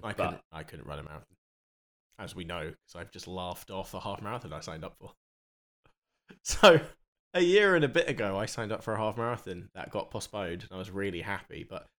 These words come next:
Speaker 1: they sent me an email in a really annoying tone of like, "Luckily, we've rolled your, uh, entry
Speaker 2: <laughs>
Speaker 1: over." It's like, "Oh, cool, I'll take that, I'll take the refund." But, uh, that is now in October, and it is not happening.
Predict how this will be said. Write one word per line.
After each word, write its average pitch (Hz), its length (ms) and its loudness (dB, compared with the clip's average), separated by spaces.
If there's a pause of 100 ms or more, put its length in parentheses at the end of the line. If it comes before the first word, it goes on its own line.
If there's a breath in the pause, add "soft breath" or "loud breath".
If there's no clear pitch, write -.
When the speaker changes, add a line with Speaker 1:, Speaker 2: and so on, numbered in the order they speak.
(140)
Speaker 1:
they 107 80 -8
sent 120 240 -2
me 113 100 -2
an 104 80 -6
email 98 380 -4
in 92 100 -6
a 95 80 -6
really 98 300 -4
annoying 92 420 -8
tone 85 400 -8
of 92 140 -12
like, 95 160 -12 (320)
"Luckily, 143 580 -2 (240)
we've 190 220 -4
rolled 247 360 6
your, 240 240 6
uh, 226 200 4
entry 196 420 6
Speaker 2:
<laughs> - 0 -
Speaker 1:
over." 110 560 0
It's 156 160 -14
like, 170 140 -10
"Oh, 247 180 0
cool, 208 160 2
I'll 151 140 0
take - 260 -6
that, - 80 -6
I'll 143 80 -4
take - 160 -8
the - 80 -6
refund." 147 320 -8 (720)
But, 113 180 -6
uh, 123 240 -2 (380)
that 143 160 -8
is 110 100 -12
now 123 140 -2
in 110 80 -6
October, 98 500 -6 (200)
and 90 500 -10
it - 220 -10 (100)
is - 320 -8 (300)
not 143 520 -12
happening. - 380 -14